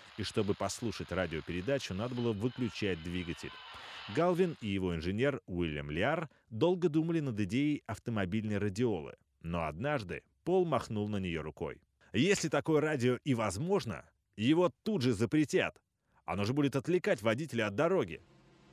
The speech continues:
Но не прошло и полугода, как Галвин увидел в Нью-Йорке, где был по рабочим делам, объявление: «Установим на заказ в вашей машине переделанный переносной радиоприёмник.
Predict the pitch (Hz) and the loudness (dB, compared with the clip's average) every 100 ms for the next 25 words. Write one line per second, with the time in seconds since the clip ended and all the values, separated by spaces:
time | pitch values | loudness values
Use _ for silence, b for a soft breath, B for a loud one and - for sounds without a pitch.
0 | - - - - - - - - - - | -20 -20 -20 -20 -20 -20 -20 -20 -20 -20
1 | - 202 170 185 165 - 165 139 135 127 | -4 0 2 2 0 2 2 4 4 4
2 | 151 175 160 135 90 110 135 143 156 131 | 2 2 2 0 2 2 4 2 -2 0
3 | 117 107 95 85 92 113 175 - 143 113 | 0 2 2 2 2 2 2 0 -2 0
4 | 87 85 85 82 82 - 85 104 175 175 | 0 0 0 -2 -2 -6 -2 2 2 0
5 | - 160 156 127 113 80 71 - - - | -2 -2 0 2 0 0 -6 -12 -18 -20
6 | - - - - - - 80 104 156 160 | -20 -20 -10 -6 -6 -4 -2 0 0 0
7 | 135 95 92 85 - 78 85 - 71 69 | 0 0 0 -2 -4 -6 -4 -4 -8 -4
8 | - 190 180 147 127 143 202 180 165 143 | 0 0 0 2 2 4 4 2 0 0
9 | 117 - 127 135 110 104 110 170 113 71 | 0 -2 0 2 2 2 0 0 0 -2
10 | 65 | -10